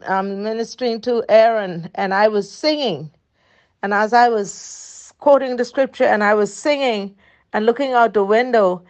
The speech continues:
there were five, five blackbirds, the ones with the long, long legs,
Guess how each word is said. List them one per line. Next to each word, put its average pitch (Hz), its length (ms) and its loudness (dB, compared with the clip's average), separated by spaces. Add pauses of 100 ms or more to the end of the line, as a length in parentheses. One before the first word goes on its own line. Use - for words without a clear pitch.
(300)
there 226 400 6
were 202 360 2
five, 226 840 0 (360)
five 240 760 4
blackbirds, 208 960 0
the 180 100 -4
ones 240 560 -2
with 247 180 -2
the 208 80 -4
long, 233 560 -2
long 233 320 0
legs, 214 640 0